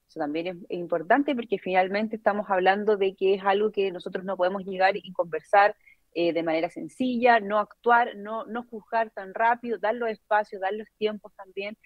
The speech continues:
para que se cuente el relato de forma correcta, se tomen todos los puntos que hablamos recién, o sea, se contacta a la familia, etcétera. Así que siempre con cautela y con calma frente a estos hechos.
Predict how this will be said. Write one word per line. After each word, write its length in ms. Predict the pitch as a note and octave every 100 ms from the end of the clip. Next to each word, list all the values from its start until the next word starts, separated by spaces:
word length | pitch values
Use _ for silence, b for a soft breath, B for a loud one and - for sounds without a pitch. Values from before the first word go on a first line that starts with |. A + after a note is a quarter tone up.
| b b
para 220 | - E3 E3
que 400 | E3 D#3+ D#3 -
se 140 | - D#3
cuente 340 | G#3 B3 A#3+
el 80 | G#3
relato 640 | F#3 F3 F3 F3 E3+ - -
de 140 | D#3+
forma 320 | - D#3 D#3
correcta, 640 | - D3 G3+ G#3+ - G#3
se 160 | - E3+
tomen 420 | - G#3+ A3 A3+ -
todos 200 | B3 A#3+
los 140 | A#3
puntos 320 | - A#3+ A#3
que 100 | -
hablamos 260 | G3+ G3+ G3
recién, 320 | - - D#4
o 40 | F#3
sea, 320 | - F#3 F3+ b b _
se 120 | E3+
contacta 420 | D#3 D#3 F#3 F#3
a 20 |
la 80 | F3
familia, 680 | - E3 A#3 A#3 A3 G#3+ -
etcétera. 420 | - - D#3 -
Así 180 | - E3
que 220 | F#3 - _
siempre 560 | _ G#3+ A3+ A3+ B3 B3+ _
con 360 | G3 G#3 A3 A#3+
cautela 640 | - E3 - G#3+ A3+ A#3+ -
y 80 | G3
con 200 | F#3 F3+
calma 420 | - G#3 A3 A3+
frente 320 | - G3+ G3
a 40 | G3
estos 200 | F3 D3+
hechos. 580 | - _ _ - -